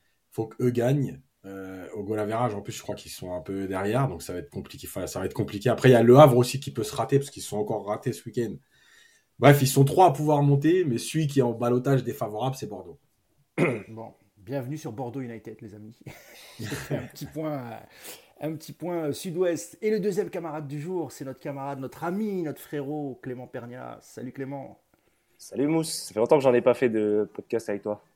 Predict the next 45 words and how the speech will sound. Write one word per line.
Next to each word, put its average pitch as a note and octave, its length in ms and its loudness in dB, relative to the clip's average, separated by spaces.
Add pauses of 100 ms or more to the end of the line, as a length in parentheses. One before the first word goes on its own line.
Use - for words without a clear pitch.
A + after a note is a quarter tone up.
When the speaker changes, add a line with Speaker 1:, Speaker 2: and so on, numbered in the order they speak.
(600)
Speaker 2:
Ouais, E3 360 2
c'est C#3+ 160 -8
vrai, C3+ 220 -4
c'est - 120 -14
vrai. A2+ 180 -8
Bah, C3 100 -6
j'étais D#3 240 -6
pas F3+ 120 -4
là F#3 160 -2
Speaker 3:
Je F3 60 -2
l'ai D3 80 -2
Speaker 2:
au - 20 -6
Speaker 3:
fait. B2 100 2
Speaker 2:
dernier, B2+ 280 -2
il G3 80 -8
me - 40 -16
semble. D3 280 -12 (320)
Speaker 3:
Ouais, C3+ 180 2
j'en A2 160 -2
ai A2 60 -2
fait A#2+ 100 -6
pas C#3 140 4
mal D3 120 6
avec C#3 240 4
Yass, C#3 240 2
avec A#2 260 -4
Nico, A#2+ 480 -4
mais, C#3+ 160 -4
Speaker 2:
<laughs> A2+ 40 0
Speaker 3:
euh, G#2+ 480 2 (320)
avec A#2 160 -4
Nico, B2+ 320 0
euh, A#2 320 4
on A2 120 -2
s'engueule A#2+ 300 -4
tout C3 80 -8
le A#2 60 -8
temps, F3 280 -4
mais A#2 180 -10
sinon, A#2+ 400 -8
euh, F#2 160 -6
avec G2 140 -8
toi, A#2+ 120 -6
ça A#2+ 100 -16
fait F2+ 300 -10